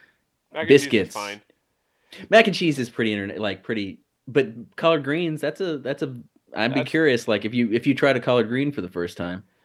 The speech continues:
Speaker 1: Uh, they would think
Speaker 2: Um,
Speaker 1: of it as just leeks.
Speaker 2: Yeah, that's true.
Speaker 1: You know, they
Speaker 2: That's
Speaker 1: have their
Speaker 2: true.
Speaker 1: own. It's just kinda like, uh,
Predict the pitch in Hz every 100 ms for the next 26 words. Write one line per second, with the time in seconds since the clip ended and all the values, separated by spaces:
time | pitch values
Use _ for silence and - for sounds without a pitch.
0 | - 156 160 170 156 - 92 - 131 117
1 | 120 127 - 120 - 110 110 107 - -
2 | _ _ _ _ _ _ _ _ 175 202
3 | 196 196 - 95 95 - _ 139 117 110
4 | 120 139 135 113 104 98 98 101 117 -
5 | 113 98 95 98 98